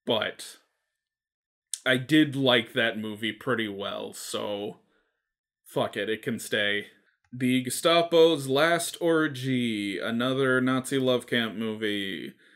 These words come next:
Uh, the only thing I remember about this movie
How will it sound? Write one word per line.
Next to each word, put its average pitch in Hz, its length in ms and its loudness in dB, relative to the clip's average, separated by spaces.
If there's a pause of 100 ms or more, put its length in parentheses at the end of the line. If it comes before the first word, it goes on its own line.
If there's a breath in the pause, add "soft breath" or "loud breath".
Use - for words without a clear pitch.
(240 soft breath)
Uh, 85 380 -4 (880 loud breath)
the 127 120 0
only 143 280 0
thing 139 260 2
I 127 80 4
remember 127 500 2
about 120 280 0
this 147 260 4
movie 110 560 -2